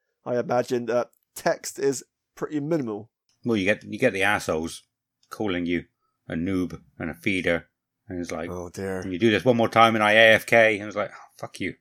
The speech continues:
Speaker 2: I hate you. Why do you have to be like that?"
Speaker 1: <laughs>
Speaker 2: But, uh, yeah, going back to Hotel Dusk, I, I said he was a s-, a smooth talker,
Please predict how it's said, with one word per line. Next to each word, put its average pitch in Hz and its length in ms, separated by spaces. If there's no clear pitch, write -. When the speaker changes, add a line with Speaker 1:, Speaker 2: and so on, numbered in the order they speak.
Speaker 2:
I 117 80
hate 101 280
you. 78 180
Why 123 240
do 113 80
you 117 60
have 98 120
to 92 60
be 87 160
like 78 200
that?" 80 180
Speaker 1:
<laughs> - 580
Speaker 2:
But, - 300
uh, 107 100
yeah, 98 280
going 117 320
back 127 120
to 110 160
Hotel 110 240
Dusk, 92 220
I, 127 220
I 143 40
said 180 180
he 165 100
was 123 120
a 123 40
s-, - 280
a 123 240
smooth 131 460
talker, 110 640